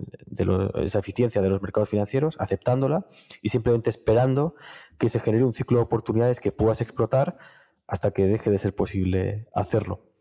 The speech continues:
Y, bueno, es lo que llamaba Jim Rogers, ¿no? El, que él decía que su forma de invertir era estar sentado en la calle, viendo a la gente pasar, esperando a que a alguien se le cayese un billete del bolsillo. Pues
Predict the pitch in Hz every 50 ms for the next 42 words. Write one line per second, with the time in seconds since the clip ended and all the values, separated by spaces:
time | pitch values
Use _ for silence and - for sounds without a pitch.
0 | _ _ _ _ _ _ - 107 104 101 101 98 98 98 98 95 92 110 104 104
1 | 101 107 110 - 117 107 107 101 107 110 110 107 101 104 107 101 92 95 113 113
2 | 104 104 98 98 - 117 127 131 113 101 98 98 95 95 - 95 95 95 101 95
3 | - - 104 98 - 95 - 98 - 107 104 101 104 101 104 101 95 - 107 104
4 | 107 104 98 92 - - - - - - _ 101 98 - 113 101 - 110 101 -
5 | 110 107 107 107 104 107 101 - 123 117 117 117 123 147 185 - _ _ _ _
6 | _ _ _ _ _ _ _ _ _ _ _ - - 98 104 113 110 107 107 107
7 | 104 - 117 101 - - - 104 - 123 123 127 131 - - - - - - -
8 | 113 - - 113 107 104 104 107 110 107 - 113 104 104 107 113 113 - 107 104
9 | 95 104 98 104 104 - 120 110 101 98 98 101 98 - 101 98 98 92 87 82
10 | - 107 87 85 90 - - _ _ _ _ _ _ _ _ - - 185